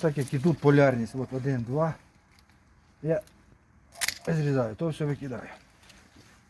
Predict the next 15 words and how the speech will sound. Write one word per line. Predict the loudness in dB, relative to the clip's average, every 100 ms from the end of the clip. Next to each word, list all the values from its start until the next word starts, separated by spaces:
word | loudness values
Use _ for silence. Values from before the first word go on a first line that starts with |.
| _ -14
В | 0
чому | 2
прикол | 2 2 2 2
потім | 2 0 2
на | 2
наступний | 2 0 -2 0 2
рік? | 2 0 -8 -18 -20 -20 -20 -20 -20 -20 _ _ _ _ _ _ _ _ _ _ _ _ _ _ -20 -6
Одна | 2 6
лоза | 8 8 8 8
росте | 6 4 4
так, | 6 4 2 -2
інша | 2 6
лоза | 6 6 6 4 2 _ _ _ _
пусте | 0 2 4 6
віці. | 6 2 -6